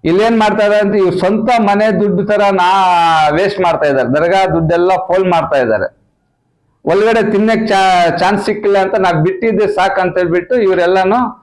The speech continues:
ಏನ್ ಮಾ-, ಬೇಕು ಅದೆಲ್ಲ ಮಾಡ್ಕೊಂತ ಇದ್ದಾರೆ. ಇವಾಗ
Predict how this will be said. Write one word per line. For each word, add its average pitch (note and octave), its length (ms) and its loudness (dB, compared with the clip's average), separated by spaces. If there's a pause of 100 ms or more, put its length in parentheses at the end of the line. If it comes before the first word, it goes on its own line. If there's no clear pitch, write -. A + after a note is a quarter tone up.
(320)
ಏನ್ G3 200 2
ಮಾ-, E3+ 360 2
ಬೇಕು F#3 220 0
ಅದೆಲ್ಲ F3 280 2
ಮಾಡ್ಕೊಂತ E3 500 0
ಇದ್ದಾರೆ. D#3 320 0 (460)
ಇವಾಗ F3+ 280 2